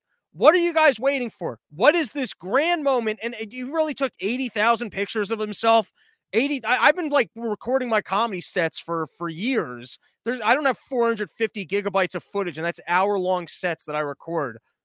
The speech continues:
Like, that doesn't, uh, how do you have four hundred fifty gigabytes of other material? It just sounds like a little bit too fantastic of a number that I'm like, and then just, like, just, just put it out. If you got it, just put it out.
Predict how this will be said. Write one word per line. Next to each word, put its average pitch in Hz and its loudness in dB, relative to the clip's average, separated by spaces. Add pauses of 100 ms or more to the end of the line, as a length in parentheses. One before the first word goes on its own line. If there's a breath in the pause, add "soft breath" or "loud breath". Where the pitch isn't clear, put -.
(100)
Like, 156 2
that 185 2
doesn't, 220 0
uh, 202 -2
how 185 6
do 285 0
you 294 2
have 262 2
four 294 0
hundred 262 0
fifty 254 -4
gigabytes 190 0
of 151 -8
other 185 0
material? 151 -4
It 190 -2
just 269 -2
sounds 254 -2
like 226 -2
a 208 -4
little 220 0
bit 202 -2 (280 soft breath)
too 247 -6
fantastic 190 -2
of 170 -8
a 175 -4
number 196 0 (360)
that 170 0
I'm 214 2
like, 214 0
and 254 0
then 311 0
just, 285 -6
like, 311 4
just, 339 -4 (140)
just - -6
put 330 -2
it 330 0
out. 330 4 (100)
If 233 -6
you 269 -8
got 311 4
it, 202 -6
just 247 -10
put 269 0
it 254 0
out. 185 -2